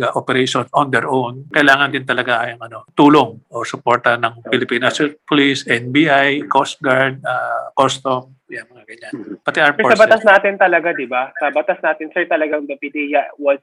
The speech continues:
Speaker 2: designed to be independent and to be self-leading and to be self-sufficient. Pero ang nangyayari ngayon, ang pideya,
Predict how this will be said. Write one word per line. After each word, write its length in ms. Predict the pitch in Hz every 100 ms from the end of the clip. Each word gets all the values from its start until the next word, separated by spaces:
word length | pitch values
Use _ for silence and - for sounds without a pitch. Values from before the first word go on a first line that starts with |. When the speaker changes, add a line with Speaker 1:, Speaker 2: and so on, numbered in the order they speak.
| -
Speaker 2:
designed 640 | 151 - 175 165 135 123 135 _ _ _ -
to 80 | 196
be 160 | 247
independent 640 | 220 220 208 190 160 151 151
and 160 | 151
to 80 | 156
be 580 | 143 156 147 143 131 117 - -
self-leading 800 | 147 - 170 185 185 147 143 123
and 240 | 120 123
to 80 | -
be 140 | 139 139 -
self-sufficient. 800 | 147 - 143 156 151 135 117 -
Pero 260 | 170 185
ang 80 | 185
nangyayari 540 | 175 170 156 147 135 143
ngayon, 320 | 190 127 127
ang 140 | 127
pideya, 580 | - 156 165 147 110 113